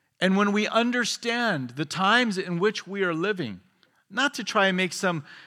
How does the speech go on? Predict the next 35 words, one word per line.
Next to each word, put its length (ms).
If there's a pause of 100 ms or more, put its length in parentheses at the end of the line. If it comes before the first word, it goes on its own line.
(140)
clear, 560
you 140
know, 180
timeline 800 (280)
of 400
every 400
event 360
that 140
happens 540 (300)
on 320
earth 380
to 80
try 320
and 140
assign 460
it 100
to 120
something, 380
I 180
think 220
that 140
there's 200
real 220
danger 420
in 100
that. 240 (1200)
Now, 200
I, 200
I, 340
I 40
don't 240
think 200
that 140
there's, 440 (420)
um, 340